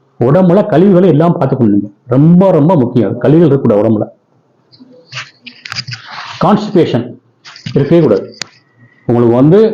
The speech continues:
மலச்சிக்கல் இருக்கவே கூடாது. அதெல்லாம் பார்த்துக்கங்க. இது ரொம்ப முக்கியம் ரெண்டும். மூணாவது முக்கியம் வந்து ஸ்ட்ரெஸ்.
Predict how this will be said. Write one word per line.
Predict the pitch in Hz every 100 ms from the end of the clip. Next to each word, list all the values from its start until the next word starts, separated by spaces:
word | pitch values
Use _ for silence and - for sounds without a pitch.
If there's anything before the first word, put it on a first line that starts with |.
| - - - _ _ _ -
மலச்சிக்கல் | 139 190 175 - 139 127
இருக்கவே | - 160
கூடாது. | 123 95 - _ _
அதெல்லாம் | - 110 127 143
பார்த்துக்கங்க. | 117 110 92 - - -
இது | 104
ரொம்ப | 120 143
முக்கியம் | 151 127 120 104
ரெண்டும். | 104 120 - _ _ _ _ _ _ _
மூணாவது | 143 214 214 165
முக்கியம் | 139 135 131
வந்து | -
ஸ்ட்ரெஸ். | - 131 -